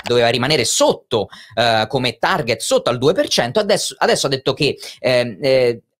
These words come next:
r-, il suo, il suo, eh, c-, cap, il suo, ehm, non mi veniva in italiano, ceiling, come si dice in italiano, il soffitto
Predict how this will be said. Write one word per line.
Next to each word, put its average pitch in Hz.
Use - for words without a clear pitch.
r-, 156
il 143
suo, 165
il -
suo, -
eh, 120
c-, 113
cap, 190
il 120
suo, 139
ehm, 117
non 113
mi 120
veniva 120
in 117
italiano, 117
ceiling, 113
come 123
si 113
dice 110
in 107
italiano, 104
il 104
soffitto -